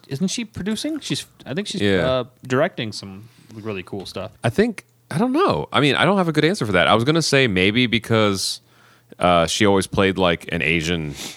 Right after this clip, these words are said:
Speaker 2: like, you know, like, character type or whatever. But I can't say that that's necessarily true. Like, I think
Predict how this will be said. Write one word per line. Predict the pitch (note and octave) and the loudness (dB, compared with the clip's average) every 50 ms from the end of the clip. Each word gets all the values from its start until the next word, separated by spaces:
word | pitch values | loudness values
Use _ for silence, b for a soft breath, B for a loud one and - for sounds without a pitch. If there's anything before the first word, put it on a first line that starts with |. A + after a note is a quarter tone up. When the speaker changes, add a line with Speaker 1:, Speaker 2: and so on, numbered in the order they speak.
| B B | B B
Speaker 2:
like, | - C#2+ C#2+ C#2 - _ _ _ _ - - | -6 -6 -6 -6 -8 _ _ _ _ -18 -14
you | - | -8
know, | B1 A#1+ G1+ G1+ - _ _ - | -6 -6 -6 -8 -10 _ _ -6
like, | D#2 D#2 C#2+ - - | -4 -4 -4 -4 -8
character | - - E2 E2 F2 - - - G2+ G2+ G2+ G2 | -4 0 2 2 0 0 0 -2 0 0 0 0
type | - B2 A#2 A#2 B2 - - | 0 0 0 0 0 -2 -6
or | - - - | -4 0 0
whatever. | C#3+ D3 D3+ D#3+ F3+ F#3+ | 2 2 2 2 0 -2
But | D#3 A#2 A2 G2 - - B B B B B | 0 0 0 0 0 -2 B B B B B
I | - A2+ | -4 0
can't | - D3+ C#3 A#2+ | 0 0 0 2
say | - D3 C#3 | 2 0 0
that | C3 | 0
that's | A#2+ B2 A#2+ A2 - | 0 0 -2 -2 -2
necessarily | C3+ B2 - - A#2 G2 | -4 -4 -2 0 -2 -2
true. | - - - G2+ C#3+ C#3+ G2+ | -2 -2 -2 -2 0 0 0
Like, | E2 E2 D2+ D2+ | 0 -2 0 0
I | F2 | 0
think | - - C3 B2 - | 0 0 -4 -4 -4